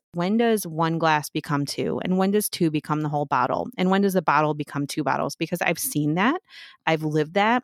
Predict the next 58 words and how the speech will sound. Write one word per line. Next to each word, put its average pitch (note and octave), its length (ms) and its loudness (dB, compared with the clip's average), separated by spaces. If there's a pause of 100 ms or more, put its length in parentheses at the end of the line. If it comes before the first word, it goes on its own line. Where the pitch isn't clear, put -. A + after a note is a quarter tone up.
(140)
I E3 80 0
know D#3 180 0
people E3+ 300 -2
that D3+ 100 -2
are D3 80 -2
still D#3+ 300 -2
living D3+ 300 -2
in F3+ 100 0
that. G3 280 0
And E3 160 0
that's F3+ 220 -2
a F3+ 60 -4
sort E3 180 -4
of D3+ 80 -4
scary D3 320 -4
part - 280 -6
to - 100 -12
me. D3+ 180 -6 (320)
Are F#3+ 120 0
we G3 200 2
normalizing E3 840 0
substance D3+ 500 -6
abuse? C#3+ 300 -8
Because F3 340 -2
in F3+ 120 -2
A A#3 300 0
A, D3+ 340 2
they E3 140 0
will E3+ 120 0
tell G3 180 0
a F#3 60 0
person, D#3 460 -2 (340)
Look, F3+ 240 0
if E3+ 120 0
you G#3 180 4
need D#3+ 320 2
this G3 240 2
every D3+ 260 0
day, D3 260 0 (160)
then G3 160 0
that's G#3 200 0
a E3+ 40 -2
problem. D3 600 -2
Try G#3+ 380 0
to G#3+ 140 -4
go F#3 120 2
without D#3+ 440 2
it. D4+ 180 -2
And G3+ 100 0
if F3+ 100 -4
you E3+ 60 -4
can, A#3 380 2
you're G3 100 -2
probably F3 320 0
in D#3+ 80 -2
the D3+ 60 -2
clear. D#3 280 -2
But D3+ 200 0